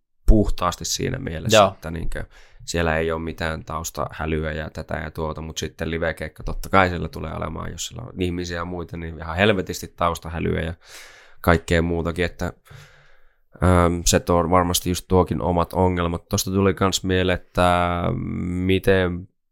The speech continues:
Speaker 1: paljon käytät sitten aikaa, tai tuntuuko, että se on sulle vaikeeta, kun se on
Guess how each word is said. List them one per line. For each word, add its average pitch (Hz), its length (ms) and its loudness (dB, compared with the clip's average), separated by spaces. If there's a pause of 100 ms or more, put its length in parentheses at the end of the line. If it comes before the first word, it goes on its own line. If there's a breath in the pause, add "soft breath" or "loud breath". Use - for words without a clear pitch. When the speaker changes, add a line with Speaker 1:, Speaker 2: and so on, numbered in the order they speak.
(380)
Speaker 1:
paljon 90 800 4
käytät 87 400 2
sitten - 400 -4
aikaa, 85 420 2
tai 82 220 -2
tuntuuko, 87 380 -2
että 85 120 -4
se 82 60 -4
on 82 60 -6
sulle 85 260 -4
vaikeeta, 85 480 0
kun - 300 -8
se - 140 -4
on 87 260 -4